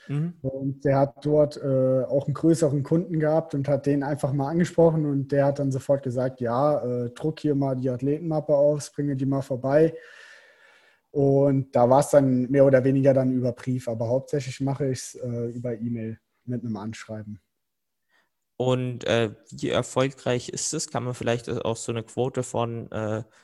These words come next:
Speaker 1: ja, Rückmeldungen und so weiter bei dir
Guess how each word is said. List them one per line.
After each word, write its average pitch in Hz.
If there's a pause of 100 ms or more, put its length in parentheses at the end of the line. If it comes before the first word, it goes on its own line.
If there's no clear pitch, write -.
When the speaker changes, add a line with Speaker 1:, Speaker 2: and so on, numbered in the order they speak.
(300)
Speaker 1:
ja, 113
Rückmeldungen 127
und 110
so 104
weiter 117 (340)
bei 113
dir 113